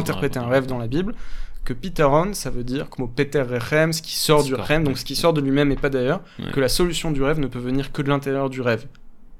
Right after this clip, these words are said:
Speaker 1: Il peut pas venir de l'extérieur, donc le rêve a un sens en soi. Et de là, il explique que lorsque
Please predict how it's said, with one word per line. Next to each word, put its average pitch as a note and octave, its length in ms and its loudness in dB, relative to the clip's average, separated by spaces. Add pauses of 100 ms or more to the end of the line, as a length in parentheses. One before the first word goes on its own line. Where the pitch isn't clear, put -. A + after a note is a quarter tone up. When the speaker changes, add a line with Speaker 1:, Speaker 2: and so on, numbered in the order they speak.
(280)
Speaker 1:
Il - 80 -2
peut A#2 100 -8
pas C#3 120 2
venir D3 160 2
de C#3 80 0
l'extérieur, B2 380 0
donc D#3 200 -4
le C3 80 -2
rêve C3+ 200 4
a B2 40 0
un A#2+ 100 -2
sens D3 380 -4
en C3+ 100 -4
soi. A#2 340 -4 (840)
Et C3 100 -2
de B2+ 100 0
là, C3+ 260 6
il A#2 100 0
explique D3 500 -6
que B2+ 100 -8
lorsque C3 560 0